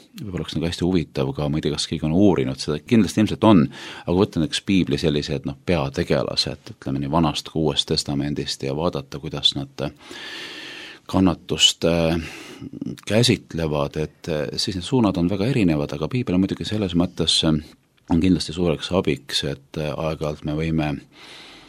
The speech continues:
nagu ennast samastada teatud piibli tegelastega ja leida siis mingisugust tuge või, või pidet, et, äh, minul on olnud selles osas, äh, suureks eeskujuks just prohvet Eelia nii endale kui ka inimestele, keda ma võib-olla olen saanud, äh,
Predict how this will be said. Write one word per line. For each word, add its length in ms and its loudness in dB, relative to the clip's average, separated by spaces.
nagu 160 0
ennast 240 2
samastada 680 4
teatud 480 -6
piibli 320 -2
tegelastega 760 -2
ja 80 -4
leida 260 0
siis 160 -4
mingisugust 640 -4
tuge 260 0
või, 220 -2
või 200 -4
pidet, 500 -4
et, 260 -10
äh, 120 -2
minul 280 2
on 160 2
olnud 420 0
selles 360 -2
osas, 400 2
äh, 160 0
suureks 420 -6
eeskujuks 480 0
just 160 -10
prohvet 380 -8
Eelia 460 0
nii 200 -6
endale 420 2
kui 400 0
ka 440 0
inimestele, 680 2
keda 160 -4
ma 140 0
võib-olla 320 0
olen 140 0
saanud, 460 -2
äh, 320 0